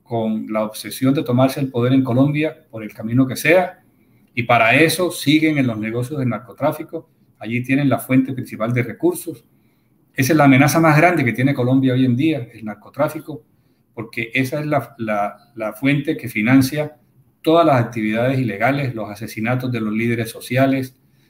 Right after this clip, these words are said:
la corrupción de jueces, la corrupción de magistrados, la compra de votos,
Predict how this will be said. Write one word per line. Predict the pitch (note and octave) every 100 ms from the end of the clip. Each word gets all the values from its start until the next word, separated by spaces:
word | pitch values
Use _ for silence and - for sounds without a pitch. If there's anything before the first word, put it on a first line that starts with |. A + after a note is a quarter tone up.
| _
la | A#2 A2
corrupción | A#2 A2 G#2 - A2+ A2+
de | A2+
jueces, | C3 C#3 B2 C3 B2 -
la | G2+
corrupción | - G#2+ G#2 A2
de | A2
magistrados, | A2 F#2+ - - B2+ C3 B2 - _ _ _
la | A2+ G#2+
compra | A2+ A2 A2
de | G#2
votos, | A2 C#3 - C3 B2